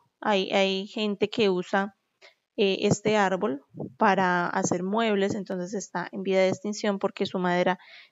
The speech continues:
es, es muy buena y pues las personas lo quieren usar para hacer los muebles, pero no tienen en cuenta que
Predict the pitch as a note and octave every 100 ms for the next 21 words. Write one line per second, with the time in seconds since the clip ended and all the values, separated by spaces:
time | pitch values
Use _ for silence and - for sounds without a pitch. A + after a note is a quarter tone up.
0 | _ - G3+ F#3+ F#3+ - _ A3 G3 G#3+
1 | G#3+ C4 C4 G#3 A3+ G3+ G#3+ D#4 _ _
2 | _ _ _ G3+ - F#3 G3+ - F3+ F#3
3 | F3+ F3+ G3+ - F#3 F#3+ G3 _ - _
4 | _ G#3+ G#3 - F#3 - G3 G3+ F#3 F#3
5 | G3+ A3 G3+ G3+ - A#3 A3+ G#3+ G3+ F#3
6 | F#3 F#3+ F#3 F3+ E3+ - - G3